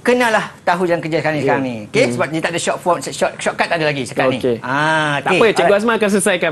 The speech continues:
Speaker 2: masalah shortcut ni.
Speaker 1: <laughs> Okey. Alright.
Speaker 2: <laughs> Baik.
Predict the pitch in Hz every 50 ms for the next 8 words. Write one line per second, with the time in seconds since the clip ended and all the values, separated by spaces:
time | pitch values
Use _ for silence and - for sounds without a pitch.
0 | 151 147 165 160 151 160 165 175 180 208 196 185 208 180 165 160 143 - - 285
1 | 262 226 277 262 254 - 247 220 220 139 - 214 196 180 180 147 131 - - -
2 | - 202 214 233 226 208 -